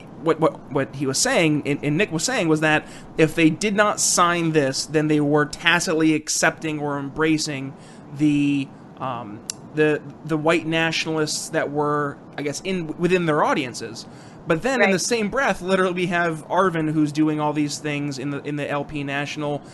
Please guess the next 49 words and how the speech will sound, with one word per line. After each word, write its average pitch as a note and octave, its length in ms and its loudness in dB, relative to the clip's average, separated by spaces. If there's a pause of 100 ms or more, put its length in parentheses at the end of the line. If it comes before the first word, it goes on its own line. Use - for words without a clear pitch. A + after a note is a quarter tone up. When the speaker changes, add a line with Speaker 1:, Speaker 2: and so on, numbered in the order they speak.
(240)
Speaker 1:
uh, C#3+ 240 2
leadership, D#3 600 -2 (340)
which, E3+ 480 0
Speaker 2:
Right. F#3+ 200 2
Speaker 1:
you D#3+ 140 0 (100)
know, D3+ 80 -6 (180)
Nick E3+ 240 -2
sat - 300 -2
silent. - 440 -6 (360)
Um, D3+ 440 2
so, - 280 0
I - 40 4
mean, G3 180 0
per G#3+ 160 12
his B3 100 8
Speaker 2:
You B3 60 8
Speaker 1:
own A#3+ 80 8
Speaker 2:
know A#3+ 100 4
Speaker 1:
logic, F#3 220 2
it's D#3 100 -6
almost E3+ 280 -2
like E3 140 2
he F3 140 -10
was E3 140 -4
kind F3 320 -4
of, D#3+ 240 -4 (420)
he G3+ 120 -2
was, A3 120 0 (180)
<laughs> E5+ 220 -8
he C#4+ 60 0
was, D4 240 2
he F3+ 80 0
was A3 100 2
tacitly E3+ 460 -2
accepting E3+ 480 -4
it C3+ 160 -8 (280)
instead F3+ 280 0
of F3+ 120 2
saying, F#3+ 440 -4
you E3 120 -2
know, D#3+ 120 -8
using G#3+ 300 0
his, F3 500 -2 (180)
I - 40 -4
don't G3+ 100 0
say G3+ 100 -2
his D#3+ 100 -2
bully C4+ 260 -2
pulpit, B2 360 -4